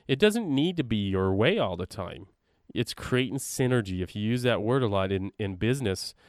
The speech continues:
when, when we were in, when I was in M B A school, when we were learning about business, it's all about creating synergy and intervention, uh, it, being innovative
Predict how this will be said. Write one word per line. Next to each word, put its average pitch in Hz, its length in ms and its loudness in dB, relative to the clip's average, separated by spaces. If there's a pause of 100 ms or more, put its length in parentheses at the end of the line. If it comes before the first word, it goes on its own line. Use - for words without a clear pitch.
(180)
when, 101 380 -2
when 110 380 -2 (100)
we 110 160 -4
were 107 100 2
in, 95 340 -4
when 110 180 0
I 104 80 2
was 104 140 -2
in 104 100 0
M 101 160 0
B 104 140 2
A 135 100 2
school, 98 400 -2 (280)
when 113 160 4
we 104 80 2
were 101 120 4
learning 170 320 4
about 110 340 2 (120)
business, 143 580 2 (100)
it's 120 220 -2
all 139 240 4
about 139 240 2
creating 113 340 -2
synergy 117 560 0
and 98 100 0
intervention, 104 680 0 (440)
uh, 104 200 0
it, 113 300 -4
being 117 180 2
innovative 113 800 0